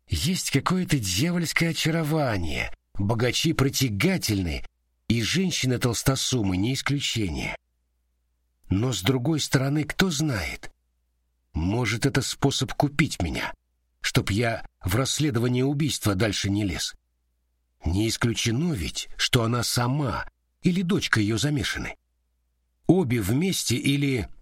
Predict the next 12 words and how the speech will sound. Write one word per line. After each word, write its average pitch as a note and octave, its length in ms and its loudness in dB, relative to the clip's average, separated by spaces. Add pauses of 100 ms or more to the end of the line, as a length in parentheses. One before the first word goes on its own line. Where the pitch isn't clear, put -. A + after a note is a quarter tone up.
(300)
порознь. B2+ 560 -2 (1400)
И A2 100 6
он A2+ 180 0
сказал: F#2 540 -2 (1700)
"Давайте D#3 560 0
попробуем D#3+ 600 2
пока D3+ 600 0 (120)
безо C3 400 2
всякого D3 460 0
гонорара D3 540 2
или A#2+ 220 0
аванса. - 640 -4